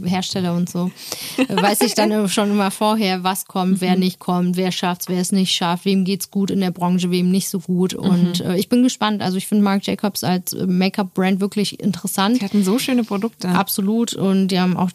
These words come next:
Speaker 1: cooles Packaging, was
Speaker 2: Mhm.
Speaker 1: sich eben auch von anderen abhebt. Aber der Kokosnuss-Primer, ich glaube, dass der, ich hab den benutzt, als meine Haut sehr, sehr schlecht war. Damals habe ich auch, äh,
Speaker 2: Mhm.
Speaker 1: diese krasse Darmproblematik
Speaker 2: Mhm.
Speaker 1: gehabt und ich glaube,
Speaker 2: Erinnere
Speaker 1: dass
Speaker 2: mich.
Speaker 1: das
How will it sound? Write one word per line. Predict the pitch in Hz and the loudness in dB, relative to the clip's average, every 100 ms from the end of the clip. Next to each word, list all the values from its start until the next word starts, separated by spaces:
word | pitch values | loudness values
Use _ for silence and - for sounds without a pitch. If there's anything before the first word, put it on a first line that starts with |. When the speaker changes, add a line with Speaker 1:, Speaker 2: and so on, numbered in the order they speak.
| - | -8
Speaker 1:
cooles | - 202 190 | -4 -2 -2
Packaging, | - 226 240 196 208 208 | -4 -2 -2 0 0 2
was | 208 | 2
Speaker 2:
Mhm. | 220 | 2
Speaker 1:
sich | 208 | 0
eben | - 190 | 0 0
auch | 196 | -2
von | - 190 | -2 -2
anderen | 170 190 185 | 0 0 0
abhebt. | 190 196 202 190 185 - | -2 -4 0 0 -2 -4
Aber | 190 190 185 190 | 0 2 2 2
der | 180 180 | 0 0
Kokosnuss-Primer, | 233 202 - 220 - 208 220 | -4 -4 -4 -4 0 0 2
ich | 202 - | -2 -4
glaube, | 196 185 226 240 240 247 - - - | -2 0 2 2 2 0 -4 -18 -8
dass | - 202 - | -4 -2 -2
der, | - 190 190 185 - - - _ _ _ _ | -2 0 0 -2 -6 -12 -20 _ _ _ _
ich | 185 - | -2 -2
hab | - | 2
den | 269 | 2
benutzt, | 226 214 254 214 | 4 4 0 0
als | 202 - | -4 0
meine | 196 196 | 0 0
Haut | 196 202 | 0 0
sehr, | 196 190 | 0 0
sehr | 202 190 | 0 -2
schlecht | - 190 - | 0 -2 -2
war. | 165 165 - | -4 -4 -4
Damals | - 185 185 | 0 0 0
habe | 185 | -2
ich | 202 - | -2 -2
auch, | 175 180 - | -4 -4 -4
äh, | 196 | 0
Speaker 2:
Mhm. | 185 | 2
Speaker 1:
diese | 175 185 | 2 -2
krasse | - - 185 | -6 -6 -2
Darmproblematik | 175 202 226 220 196 196 196 - 214 | 0 0 -2 -2 0 0 0 -2 -2
Speaker 2:
Mhm. | |
Speaker 1:
gehabt | 262 202 196 185 | 2 2 2 0
und | 185 | -2
ich | - | 0
glaube, | 196 202 | 0 2
Speaker 2:
Erinnere | 196 202 | 2 2
Speaker 1:
dass | |
Speaker 2:
mich. | 190 | 0
Speaker 1:
das | 202 202 | -4 -4